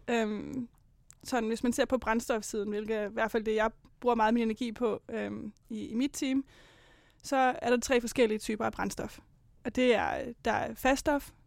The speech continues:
som er ligesom sådan en, øh, fyr-, ligesom fyrværkeri, nytårsraket,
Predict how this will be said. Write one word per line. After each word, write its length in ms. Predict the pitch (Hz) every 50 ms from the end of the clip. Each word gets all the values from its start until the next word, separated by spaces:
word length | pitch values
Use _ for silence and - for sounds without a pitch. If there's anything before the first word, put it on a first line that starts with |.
| - -
som 200 | - - 247 226
er 40 | 226
ligesom 280 | 226 226 214 254 247
sådan 140 | 226 - 240
en, 160 | 226 214 214
øh, 280 | 208 233 233 262 269 233 -
fyr-, 220 | - - 254 233 - 214
ligesom 200 | - 254 240 269
fyrværkeri, 420 | - 262 254 220 208 202 208 208 180
nytårsraket, 680 | 226 240 262 254 240 226 - 220 214 - 220 208